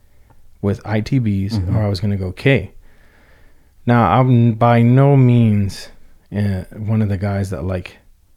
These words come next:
Speaker 1: created the K swap, right? But I definitely did a K at a time that it wasn't that easy.
Speaker 2: Yeah, it was very early on, dude. I
Speaker 1: Yeah.
Speaker 2: remember that.
Speaker 1: My debut of the K swap, I think, was in oh five.
Speaker 2: Uh-huh.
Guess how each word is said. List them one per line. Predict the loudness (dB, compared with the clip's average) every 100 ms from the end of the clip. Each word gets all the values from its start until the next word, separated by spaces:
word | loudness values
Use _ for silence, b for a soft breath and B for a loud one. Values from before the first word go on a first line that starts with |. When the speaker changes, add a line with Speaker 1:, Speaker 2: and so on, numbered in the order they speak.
| _ _ _ _ _ -8
Speaker 1:
created | -2 0 0 -2 -6
the | -8
K | -6 -8
swap, | -8 -10 -12 -18 _
right? | -8 -8 -10 _ -20 -20 -20 _ -20 -2
But | 2
I | 2
definitely | 2 0 2 0
did | 2
a | 0
K | -2 -2
at | -2
a | -4
time | -6 -4 -2 -2
that | -2
it | -4
wasn't | -4 -4 -6
that | -6
easy. | -6 -8 -14 -20 _ 0
Speaker 2:
Yeah, | 4 6 6
it | 4
was | 2 0
very | -2 4 6 8 6 4
early | 0 -2 -2 -2
on, | -2 -2 -4
dude. | -6 -2
I | 0
Speaker 1:
Yeah. |
Speaker 2:
remember | 0 0 -2 -4
that. | -2 -2 -2 -8 -18 -2
Speaker 1:
My | 2 2
debut | 2 2 2 2 0 2 4 4
of | 4
the | 0 -2 -2
K | -4 -4 -2
swap, | -4 -4 -4 -4
I | -6
think, | -6 -6
was | -4 -4
in | -4
oh | -4 -6
five. | -6 -6 -4 -4 -4
Speaker 2:
Uh-huh. | -6 -4